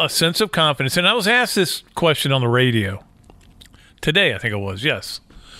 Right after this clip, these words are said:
I was on with Chris Doring and Cole Kubelik, and they were asking me about the confidence level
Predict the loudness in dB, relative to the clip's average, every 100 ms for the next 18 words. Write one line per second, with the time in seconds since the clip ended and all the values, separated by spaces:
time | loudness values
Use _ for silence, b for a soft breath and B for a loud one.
0 | B B B B -2 0 2 0 0 0
1 | 0 0 0 2 2 2 0 -8 -4 -2
2 | 0 -2 -2 -2 -2 -2 0 0 -2 -4
3 | -2 0 2 2 0 0 0 0 -2 0
4 | 0 2 2 0 -2 _ -20 _ -10 -4
5 | 0 0 0 -2 -4 -4 0 2 2 2
6 | 0 -2